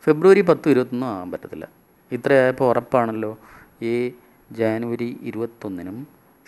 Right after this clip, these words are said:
സി ഫെബ്രുവരി പത്തിനുമാണെന്ന് ഉറപ്പായി. എന്ത് കാരണം കൊണ്ടാ? "She joins just after A but not in the same month" എന്ന് പറഞ്ഞുകൊണ്ട് ഈ കാര്യം കിട്ടി. അപ്പോഴേ ഹൊറിസോണ്ടൽ ക്രോസും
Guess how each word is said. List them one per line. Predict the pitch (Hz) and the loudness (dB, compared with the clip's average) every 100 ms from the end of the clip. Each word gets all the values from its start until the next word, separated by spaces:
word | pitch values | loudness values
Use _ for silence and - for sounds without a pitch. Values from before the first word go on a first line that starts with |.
| - | -12
സി | - 113 117 117 - _ _ _ | -10 -10 -10 -14 -20 _ _ _
ഫെബ്രുവരി | - 117 113 123 120 120 113 | -2 -2 0 0 2 0 -2
പത്തിനുമാണെന്ന് | 110 - 113 113 107 104 104 | -4 -4 -8 -8 -8 -10 -10
ഉറപ്പായി. | 95 - 87 90 _ _ _ _ _ | -10 -10 -14 -14 _ _ _ _ _
എന്ത് | 120 | -4
കാരണം | 135 127 131 | -2 -2 -4
കൊണ്ടാ? | 113 110 - _ _ _ | -8 -10 -12 _ _ _
"She | - - 139 143 | -18 -10 -8 -6
joins | 131 107 123 147 - - - _ - | -6 -8 -10 -12 -14 -16 -20 _ -6
just | 127 151 - 120 | -2 -2 -2 -4
after | 107 - 95 | -4 -8 -8
A | 90 117 | -8 -10
but | 208 117 113 | -12 -12 -10
not | 110 117 131 139 | -10 -10 -12 -12
in | 123 | -10
the | 147 262 _ _ _ _ _ - - | -10 -12 _ _ _ _ _ -18 -4
same | 117 113 123 120 | -2 -2 -4 -8
month" | 104 104 110 | -10 -10 -10
എന്ന് | 110 | -8
പറഞ്ഞുകൊണ്ട് | 90 90 92 101 143 202 _ 107 | -8 -10 -12 -12 -12 -12 _ -14
ഈ | 107 - | -12 -10
കാര്യം | 82 110 165 _ _ _ _ _ _ - | -10 -12 -14 _ _ _ _ _ _ -20
കിട്ടി. | 95 - - _ _ - | -20 -20 -20 _ _ -16
അപ്പോഴേ | 107 _ 117 107 147 160 _ _ _ _ _ _ _ _ _ _ _ _ _ _ _ _ _ _ | -16 _ -12 -10 -10 -12 _ _ _ _ _ _ _ _ _ _ _ _ _ _ _ _ _ _
ഹൊറിസോണ്ടൽ | 117 104 - - 107 101 | -12 -10 -12 -12 -12 -12
ക്രോസും | - - 85 - - 165 | -14 -14 -14 -14 -16 -16